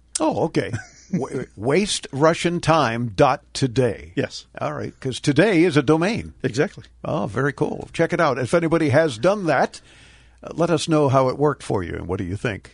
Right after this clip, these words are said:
Speaker 1: Uh, for that matter, how do you feel about others doing it anyway? I think it's just pretty clever to get two people together, and then it's up to them.
Speaker 2: Yeah.
Speaker 1: "No,
Speaker 2: I
Speaker 1: I
Speaker 2: thi-
Speaker 1: didn't call you. You called me." "No, no, you called me." "No, no."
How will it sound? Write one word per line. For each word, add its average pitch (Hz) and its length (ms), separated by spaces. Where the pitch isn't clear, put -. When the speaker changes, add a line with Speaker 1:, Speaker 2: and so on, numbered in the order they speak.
Speaker 1:
Uh, - 220
for - 160
that 190 180
matter, 139 220
how 135 120
do 190 60
you 156 100
feel 175 320
about 170 320
others 156 380
doing 147 320
it 180 80
anyway? 196 420
I 185 100
think - 220
it's 156 140
just - 240
pretty 160 200
clever 175 360
to - 100
get 120 220
two 160 140
people 175 240
together, 180 600
and 151 160
then 160 120
it's 165 140
up 185 140
to 180 80
them. 185 320
Speaker 2:
Yeah. 107 200
Speaker 1:
"No, 202 100
Speaker 2:
I 233 40
Speaker 1:
I 190 60
Speaker 2:
thi- 208 60
Speaker 1:
didn't 185 140
call 147 160
you. 139 140
You 170 160
called 160 240
me." 175 140
"No, 202 180
no, 277 220
you 214 140
called 214 220
me." 233 200
"No, 170 460
no." - 180